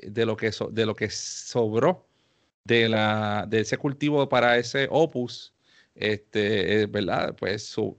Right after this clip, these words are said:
se, se quemó un montón y dicen que lo que, eso que se quemó se lo fumaron Los Ángeles y lo que quedó,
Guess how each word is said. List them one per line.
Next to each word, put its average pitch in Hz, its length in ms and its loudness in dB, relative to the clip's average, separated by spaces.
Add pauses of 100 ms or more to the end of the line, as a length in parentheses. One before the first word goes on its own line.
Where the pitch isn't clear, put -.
(120)
se, 98 320 0
se 113 160 -2
quemó 107 200 0
un 120 80 0
montón 180 420 0
y 139 180 0
dicen 117 300 0
que 143 240 2
lo 113 200 0
que, - 140 -12
eso 110 240 0
que 139 100 0
se 143 100 -2
quemó 156 220 -2
se 175 120 0
lo 135 80 2
fumaron 117 440 2
Los 156 120 2
Ángeles 165 400 2
y 120 40 4
lo 113 140 4
que 110 160 2
quedó, 123 400 4